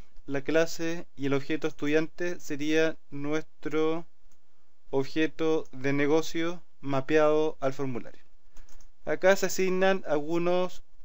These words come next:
datos al formulario. Luego tenemos el método crear estudiante con la acción crear, que se encarga básicamente de hacer algo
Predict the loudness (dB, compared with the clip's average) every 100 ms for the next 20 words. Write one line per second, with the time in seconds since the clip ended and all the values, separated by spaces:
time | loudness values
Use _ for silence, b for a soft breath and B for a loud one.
0 | -10 -10 -10 -8 2 4 4 2 0 0
1 | 0 -2 -8 -8 -4 0 0 2 4 4
2 | 4 -2 -6 -10 -6 -2 0 0 2 2
3 | 4 4 2 2 -2 -2 -2 0 2 0
4 | 0 2 2 4 4 2 2 0 2 4
5 | 4 2 0 2 2 2 -2 -2 -4 -8
6 | -8 -6 -6 -6 -8 -10 -10 -10 -10 -4
7 | 0 4 4 4 0 0 0 0 2 6
8 | 6 4 -2 -8 -8 -6 -6 -6 -10 -10
9 | -8 -8 -8 -10 -8 -4 -2 -2 2 4
10 | 6 4 4 2 2 2 0 -2 -2 -4
11 | -8 -8 -4 0 2 2 0 -2 2 2
12 | 2 -2 -6 4 6 6 4 -2 -2